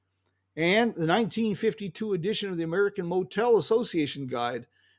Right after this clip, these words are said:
with its logo of "Sleep Right, Eat Right, Travel Right"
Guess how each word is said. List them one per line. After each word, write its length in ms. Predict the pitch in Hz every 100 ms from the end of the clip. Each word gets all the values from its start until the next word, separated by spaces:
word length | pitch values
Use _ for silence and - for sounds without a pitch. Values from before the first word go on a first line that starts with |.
| -
with 180 | 160 160
its 220 | 160 139
logo 400 | 170 208 180 160
of 100 | 131
"Sleep 380 | - 233 262 -
Right, 260 | 240 208 -
Eat 220 | 214 -
Right, 260 | 196 208 -
Travel 440 | - 214 233 151
Right" 240 | 127 117